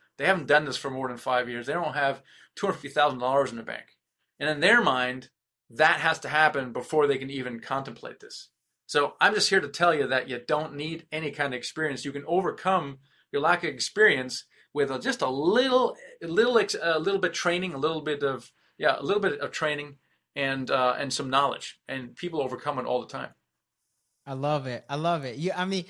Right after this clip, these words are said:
Speaker 2: that's so funny 'cause that's exactly what people do, right? They just, right when you answer those first two or three tactic questions, they go right into the other ones. And, and yeah, and then at the end of it, you see 'em three months later and they still haven't taken action on one thing.
Speaker 1: Yeah, I mean,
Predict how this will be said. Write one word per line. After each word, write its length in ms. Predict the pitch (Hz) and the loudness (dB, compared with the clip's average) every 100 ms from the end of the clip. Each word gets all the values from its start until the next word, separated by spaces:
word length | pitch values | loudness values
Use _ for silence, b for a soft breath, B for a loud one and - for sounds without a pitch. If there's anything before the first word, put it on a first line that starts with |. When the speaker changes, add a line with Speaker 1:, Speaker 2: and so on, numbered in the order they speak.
| B | B
Speaker 2:
that's 200 | - 220 | 0 0
so 140 | - 262 | 2 -2
funny 320 | - 208 196 | 0 -2 -2
'cause 160 | 143 156 | -4 -4
that's 220 | 180 208 | -4 -4
exactly 500 | 180 131 160 151 151 | -10 -6 -6 -4 -6
what 160 | 147 | -6
people 240 | 139 139 143 | -8 -10 -10
do, 200 | 151 139 | -8 -8
right? 260 | 127 139 | -8 -8
They 140 | 147 139 | -6 -6
just, 280 | 147 139 - b - | -6 -8 -12 b -2
right 180 | 170 | 0
when 80 | 202 | 0
you 140 | 196 175 | -2 -2
answer 340 | 170 185 175 | -2 -2 -2
those 180 | 170 160 | -4 -2
first 320 | 190 220 - | -2 -4 -2
two 240 | 226 214 - | -2 0 0
or 80 | 196 | -4
three 240 | 196 208 | -2 -4
tactic 480 | 208 196 185 185 175 | -2 -2 -2 -4 -8
questions, 460 | - 170 - 139 131 | -4 -4 -6 -8 -8
they 100 | 143 | -6
go 140 | 135 | -4
right 260 | 143 175 185 | -2 -2 -4
into 220 | 180 185 | -6 -6
the 160 | 175 | -2
other 180 | 165 165 | -2 -4
ones. 320 | 156 156 165 | -4 -6 -6
And, 140 | 147 139 B B | -6 -10 B B
and 140 | - 185 | -8 -2
yeah, 160 | 220 | 0
and 180 | 170 180 | 0 -2
then 140 | 214 202 | 0 0
at 120 | 190 | -2
the 140 | 190 | -2
end 140 | 214 226 | -2 -2
of 180 | 170 165 | -2 -2
it, 300 | 165 170 170 | -4 -4 -4
you 140 | 170 | -8
see 200 | 175 220 | -8 -8
'em 100 | 190 | -8
three 160 | 175 190 | -4 -4
months 300 | 175 160 156 | -2 -4 -6
later 240 | 165 165 | -6 -6
and 100 | 147 | -6
they 80 | 139 | -8
still 180 | 135 156 | -8 -6
haven't 240 | 147 139 | -6 -6
taken 260 | 131 139 139 | -10 -10 -8
action 340 | 131 131 - | -10 -10 -14
on 180 | 127 123 | -14 -14
one 160 | 120 117 | -14 -12
thing. 160 | - | 0
Speaker 1:
Yeah, 120 | 262 - | 2 4
I 60 | |
mean, 100 | 220 | 2